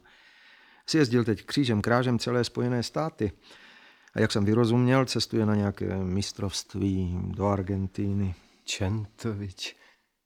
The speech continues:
Speaker 2: To jméno jsem opravdu někde už zaslechl.
Speaker 1: Pokud vím, je to takové to <laughs> zcela jednostranně geniální stvoření.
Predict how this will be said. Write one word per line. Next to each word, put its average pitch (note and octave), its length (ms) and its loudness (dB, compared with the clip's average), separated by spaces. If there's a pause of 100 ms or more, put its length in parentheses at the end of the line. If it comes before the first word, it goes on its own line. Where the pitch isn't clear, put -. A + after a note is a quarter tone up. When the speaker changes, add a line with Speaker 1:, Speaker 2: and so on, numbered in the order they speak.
(880)
Speaker 2:
To A2 120 -2
jméno A2+ 380 0
jsem C3+ 180 -2
opravdu C#3+ 360 -4
někde A#2 300 -2
už G2 180 -8
zaslechl. G2 540 -8 (100)
Speaker 1:
Pokud A2+ 240 4
vím, C3+ 260 6
je A#2+ 100 4
to G2+ 300 0
takové G2+ 380 0
to F#2+ 260 0 (720)
<laughs> - 680 -8
zcela - 440 2
jednostranně G#2 600 4
geniální A2 720 6
stvoření. F#2+ 840 -2